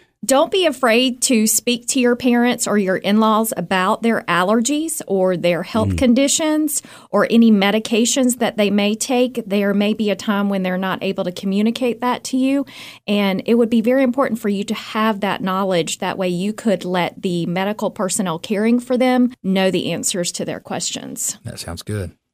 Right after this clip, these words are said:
Speaker 2: All right, this is the Carolina Contractor Show. Our guest today is Karen Conklin. She's a basic life support instructor and also maternal health instructor at Novant Health. But a lot of the things you can talk about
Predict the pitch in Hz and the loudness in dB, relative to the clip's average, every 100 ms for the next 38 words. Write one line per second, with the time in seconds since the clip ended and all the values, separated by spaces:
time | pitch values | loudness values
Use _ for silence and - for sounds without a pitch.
0 | - 120 127 139 139 120 135 127 123 113 | 0 2 4 4 4 4 4 6 4 4
1 | 123 127 123 110 107 - 110 101 110 117 | 4 4 4 2 2 2 4 4 4 2
2 | - 104 98 87 - 98 87 98 92 92 | 2 2 2 0 0 2 2 2 0 0
3 | 85 92 82 76 92 90 92 90 92 - | -2 -2 -2 0 0 0 0 0 0 -2
4 | 87 98 90 - 104 - 98 117 165 - | -2 -2 -2 0 0 2 2 4 4 4
5 | 113 107 - 104 - 131 110 80 151 - | 4 2 2 -2 2 2 2 4 2 4
6 | 113 - 113 104 104 92 98 98 98 82 | 0 2 0 2 0 0 0 0 -2 0
7 | 127 131 - - - - 110 107 101 131 | 2 2 2 -10 -20 -14 0 2 4 4
8 | 143 117 113 117 110 98 110 120 104 95 | 4 2 2 4 2 4 2 2 0 0
9 | 113 107 107 98 95 95 | 2 2 2 4 4 2